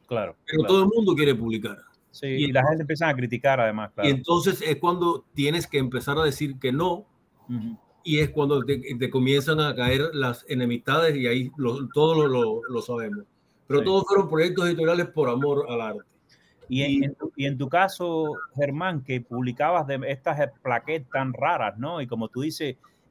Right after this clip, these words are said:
Speaker 1: libros incómodos, ¿en qué talleres, qué talleres tú usabas para esto? Y, porque no es llevar simplemente un libro de un formato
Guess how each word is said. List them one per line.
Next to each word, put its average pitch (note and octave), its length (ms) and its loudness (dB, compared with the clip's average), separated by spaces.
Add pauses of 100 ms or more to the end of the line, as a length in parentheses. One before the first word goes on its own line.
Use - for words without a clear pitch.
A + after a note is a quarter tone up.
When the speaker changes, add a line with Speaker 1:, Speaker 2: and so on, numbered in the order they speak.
Speaker 1:
libros C#3+ 380 -2
incómodos, C3 680 -2
¿en A#2+ 240 -4
qué E3+ 340 -2
talleres, D3 420 -2
qué D#3+ 100 -6
talleres F3+ 380 -4
tú D#3 120 -6
usabas D#3 360 -2
para B2 260 0
esto? D#3+ 380 -6
Y, B2+ 280 -4 (440)
porque A#2+ 200 -2
no C3+ 120 2
es F#3+ 80 0
llevar F#3+ 340 2
simplemente D3+ 500 -6
un C#3 80 -8
libro E3 240 -2
de C#3+ 60 -4
un D3 100 -6
formato C3+ 760 -4